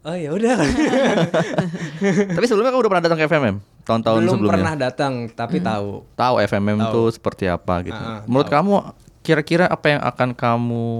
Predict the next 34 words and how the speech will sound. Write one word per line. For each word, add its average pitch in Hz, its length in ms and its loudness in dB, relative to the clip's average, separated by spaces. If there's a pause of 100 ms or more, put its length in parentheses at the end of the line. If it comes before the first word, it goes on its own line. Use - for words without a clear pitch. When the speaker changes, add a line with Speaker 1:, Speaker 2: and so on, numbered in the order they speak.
Speaker 2:
harapkan 113 380 0
dari 101 180 0
F - 120 -4
M 98 160 0
M 98 100 -2
ini? 92 200 -4 (260)
Eh, 135 120 2
untuk 143 240 4
film 127 440 2 (720)
diputar 120 300 2
di 110 100 -2
sana, 104 240 0
film 107 240 -2
yang 104 160 -2
diputar, 104 320 -4
diputar 110 300 0
di 98 80 -2
sana? 92 180 -4 (560)
Speaker 1:
Ya, 139 440 2
aku 147 200 0
sih 185 100 0
lebih, 131 280 0
lebih 120 500 -4 (400)
biar, 120 320 -4 (280)
eh, 113 680 -6 (1080)
apa 147 240 -6
ya, 110 180 2 (400)
ketika 127 340 0
ditonton 127 960 0 (460)
itu 139 160 -4
udah 127 180 0
cukup 135 300 -6
sih - 140 -2
buatku. 110 360 -6